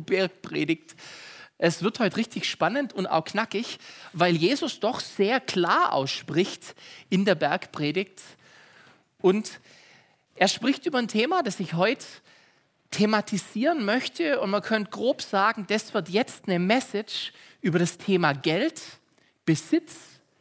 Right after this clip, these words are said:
Prioritäten und das große Missverständnis der Bekehrung. Das Thema heute heißt Kingdom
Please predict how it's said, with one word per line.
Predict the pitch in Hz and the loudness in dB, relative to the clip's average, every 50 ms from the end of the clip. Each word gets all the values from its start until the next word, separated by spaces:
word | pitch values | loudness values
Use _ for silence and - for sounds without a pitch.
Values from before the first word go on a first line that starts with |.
| _ _ _ _ _ _ _ _ | _ _ _ _ _ _ _ _
Prioritäten | 175 165 185 240 302 285 302 277 294 - 202 196 196 226 - - 190 190 220 247 - - - - - - _ _ _ - | 0 2 4 4 4 4 2 0 0 0 2 2 2 0 0 -4 -8 -8 -8 -8 -10 -14 -20 -20 -20 -20 _ _ _ 0
und | 240 254 311 330 320 - - - - - _ _ | 2 4 4 2 0 -4 -12 -16 -20 -20 _ _
das | - 156 - - - - | -4 -4 -4 -4 -8 -6
große | - 175 190 247 320 370 339 - - 349 302 | -4 0 4 4 6 4 4 2 0 0 2
Missverständnis | 240 214 254 262 - - - 240 - - - 208 190 185 - 190 170 - | 4 4 4 2 2 -4 -8 -8 -8 -4 -4 -4 -4 -4 -6 -8 -8 -4
der | - 165 | -6 -4
Bekehrung. | 156 165 - - - 190 214 190 147 110 - - - _ _ _ _ _ _ _ _ _ - - _ - _ _ _ _ _ _ _ _ _ _ _ _ _ _ _ _ _ _ _ _ _ | -2 -2 -4 0 2 2 2 2 0 -6 -10 -12 -18 _ _ _ _ _ _ _ _ _ -20 -20 _ -20 _ _ _ _ _ _ _ _ _ _ _ _ _ _ _ _ _ _ _ _ _
Das | - 156 - | -6 -2 2
Thema | - 262 320 214 254 | 2 4 4 4 4
heute | 208 240 262 - - 175 | 4 2 2 2 0 0
heißt | 196 214 208 - - - - - _ _ _ _ _ _ _ - | 0 0 0 -4 -10 -18 -20 -20 _ _ _ _ _ _ _ -4
Kingdom | - - 233 247 247 247 226 240 233 220 214 208 196 | 2 4 4 4 6 4 4 4 4 4 2 -2 -4